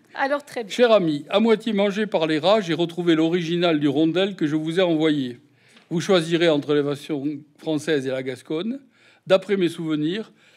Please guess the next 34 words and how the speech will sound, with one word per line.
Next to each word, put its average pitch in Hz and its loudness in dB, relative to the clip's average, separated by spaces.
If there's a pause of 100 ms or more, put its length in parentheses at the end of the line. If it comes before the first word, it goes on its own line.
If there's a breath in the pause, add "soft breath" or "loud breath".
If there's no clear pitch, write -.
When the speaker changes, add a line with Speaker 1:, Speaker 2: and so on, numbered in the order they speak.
Speaker 2:
ce - -10
texte 185 -2
a 156 0
été 151 -2
écrit 151 -4
au 147 0
cours 156 -8
de 143 -8
mes 139 -6
nombreuses 175 -2
maladies 143 -4 (240 soft breath)
vers 165 2
dix-neuf 151 -4
cent 208 -8
trente-huit. 156 -6 (160)
Donc 127 -16
il 120 -14
avait 180 -10 (280)
quinze 156 -2
ans. 107 -14 (960 soft breath)
À 185 2
l'époque, 220 2
le 170 -4
curé 196 0
de 185 0
Sabre, 202 0
effaré 165 -2
par 151 -6
ma 139 -2
pâleur, 160 -2
me 156 -2
nommait 170 0 (380 soft breath)
Loup 175 -2
Blancotte. 185 -2